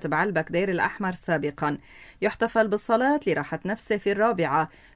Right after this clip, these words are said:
من بعد ظهر غد في كنيسة سيدة الرعائية العقورة.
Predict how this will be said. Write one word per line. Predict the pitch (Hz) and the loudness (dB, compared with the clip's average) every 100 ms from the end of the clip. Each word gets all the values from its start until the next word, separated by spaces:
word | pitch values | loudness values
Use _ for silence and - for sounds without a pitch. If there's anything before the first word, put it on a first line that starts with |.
| - | -6
من | 165 | 0
بعد | 170 226 196 | 4 4 4
ظهر | 180 170 160 156 | 2 0 -2 0
غد | 190 247 214 - | 2 2 0 -8
في | - | -8
كنيسة | 175 156 165 196 - 160 156 - - _ - - | -4 -4 -2 -6 -2 -2 -4 -12 -20 _ -20 -20
سيدة | - - 185 170 160 156 | -8 -2 0 0 0 0
الرعائية | 165 208 226 - 233 214 196 190 - | 0 2 4 2 -2 2 2 2 2
العقورة. | 311 311 277 277 - - - | 2 4 2 0 -4 -4 -6